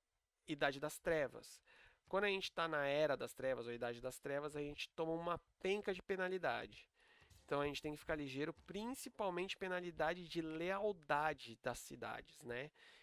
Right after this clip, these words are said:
Então a gente vai ter que ficar um pouquinho mais ligeiro ainda nesse quesito pra, pra gente não, não, é, não, não,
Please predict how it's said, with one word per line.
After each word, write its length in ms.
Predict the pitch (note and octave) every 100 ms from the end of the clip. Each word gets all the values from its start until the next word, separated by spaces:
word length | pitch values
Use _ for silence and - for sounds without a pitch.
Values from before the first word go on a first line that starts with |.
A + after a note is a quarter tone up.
| _ _
Então 160 | C#3
a 40 | C#3
gente 160 | C#3
vai 80 | C#3+
ter 80 | C#3
que 60 | C#3
ficar 200 | - D3
um 220 | D3 C#3+
pouquinho 720 | - F3+ - _ - C4 D#4
mais 180 | C4 A#3+
ligeiro 380 | A#3+ G#3 F3+ F#3+
ainda 540 | F#3 D#3 D3+ D#3+ E3+ F3 _ _ - _ _
nesse 400 | D#3+ C#3+ C#3+ - -
quesito 580 | D#3+ C#3+ B2+ C3 D3+
pra, 1000 | - D3+ C#3 C#3 C3+ C3+ C3 B2+ B2 A#2+ - - - _ _ _ - - - - _ - - - - - - - - _ _ -
pra 200 | A3 A3+
gente 320 | G#3+ A3+ A#3+
não, 320 | A#3 A#3 A#3
não, 500 | A#3 A#3 A#3+ A#3+ -
é, 140 | G3 G3+
não, 220 | G3+ G#3+
não, 360 | G3+ G#3 G#3+